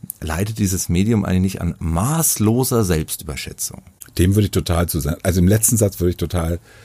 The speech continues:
Speaker 2: zustimmen, der, der Selbstüberschätzung des Mediums. Ich glaube, wir sind, äh, nur interessant, wenn wir interessante Dinge tun. Und wenn wir, wenn wir mittelinteressante oder uninteressante Dinge tun, sind wir einfach gähnend langweilig.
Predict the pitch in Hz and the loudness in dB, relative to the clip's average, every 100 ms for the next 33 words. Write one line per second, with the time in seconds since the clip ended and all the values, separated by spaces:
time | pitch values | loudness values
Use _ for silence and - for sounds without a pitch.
0 | - - - 101 - 78 80 82 85 87 | -20 -2 0 2 2 2 2 2 2 0
1 | 82 87 78 80 76 85 87 - - 82 | -2 -2 -2 -2 -2 -2 -4 -6 -4 -2
2 | - 85 - 76 76 85 80 73 - 92 | 0 -2 -4 -6 -4 -2 -2 -4 -4 -2
3 | 90 87 87 95 87 101 - - - - | 0 2 2 2 4 2 0 -14 -20 -20
4 | - - - 156 107 104 123 143 - - | -16 -14 -14 -2 2 4 4 4 0 2
5 | - 101 95 92 90 92 80 82 87 85 | 2 4 4 4 2 0 -2 -2 0 0
6 | 80 82 82 - 76 71 - 78 85 85 | 0 0 0 -2 -6 -6 -4 -2 0 2
7 | 85 78 - - 90 87 85 80 92 110 | 0 0 -6 -12 -4 0 2 4 4 4
8 | 131 95 92 92 85 85 87 80 71 107 | 2 0 -2 -2 0 0 -2 -4 0 4
9 | 110 90 - 87 87 85 - 92 87 - | 4 4 -2 0 0 0 -2 0 0 0
10 | 87 80 85 82 87 - 76 87 - _ | -2 0 0 0 -2 -2 -4 -4 -6 _
11 | _ - - 107 101 90 85 80 76 76 | _ -18 -14 -6 0 2 2 2 2 0
12 | 73 76 - - | -2 -6 -10 -14